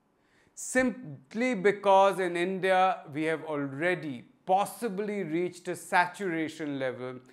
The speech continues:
when it comes to the buying classes. You look at it, we might have a population of one point four billion people, but not more than five percent of that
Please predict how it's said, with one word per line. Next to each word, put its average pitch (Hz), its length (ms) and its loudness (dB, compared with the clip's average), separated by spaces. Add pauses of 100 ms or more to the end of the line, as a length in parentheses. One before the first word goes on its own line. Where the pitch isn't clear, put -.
(200)
when 151 160 -4
it 160 140 -4
comes 156 320 -2
to 165 120 -10
the 160 120 -6
buying 123 600 -8
classes. - 420 -18 (960)
You 151 140 0
look 220 200 8
at 233 120 8
it, 156 160 4
we 151 100 2
might 202 220 6
have 220 160 6
a 190 60 -2
population 180 580 0
of 160 100 0
one 147 180 4
point 147 220 0
four 139 220 -6
billion 135 380 -6
people, 117 420 -14 (340)
but 180 200 6
not 220 520 6
more 208 380 2
than 180 220 -2
five 208 560 0
percent 180 440 -2
of 135 140 -6
that 113 340 -4